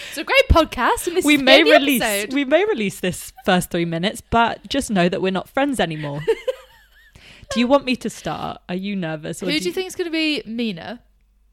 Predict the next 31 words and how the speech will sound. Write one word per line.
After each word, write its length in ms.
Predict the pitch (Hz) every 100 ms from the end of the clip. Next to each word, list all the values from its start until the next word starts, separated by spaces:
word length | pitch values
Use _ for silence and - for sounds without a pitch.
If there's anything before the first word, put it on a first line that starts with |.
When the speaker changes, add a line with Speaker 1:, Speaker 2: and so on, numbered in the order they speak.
| _ - _ _ -
Speaker 2:
Um, 880 | 208 208 202 196 196 190 190 185 -
Speaker 1:
Come 120 | - 208
on, 60 | 196
reread 240 | 240 269
Speaker 2:
going 240 | 247 254 277
on 140 | 254
Speaker 1:
yours. 60 | 226
Speaker 2:
past. 580 | 247 233 - - - - - -
Speaker 1:
<laughs> 220 | - 220
Go-, 200 | 220 240 - - -
going 220 | 262 330
on 200 | 415 427
our 320 | 392 330 285 277
Speaker 2:
I 80 |
feel 240 | 302 494 480
like, 140 | 269
Speaker 1:
personality. 340 | 214 240 247 -
Speaker 2:
I 160 | 381
feel 100 | 415
like 140 | 392 -
you're 320 | 185 208 277
quite 260 | - 175 156
mean. 320 | 151 208 285 -
I 120 | 220
don't 140 | 240 226
know. 240 | 277 254 - -
Speaker 1:
<laughs> 160 | -
Speaker 2:
Am 140 | 233 190
I? 280 | 180 311 427 -
Speaker 1:
Am 160 |
I 40 | 233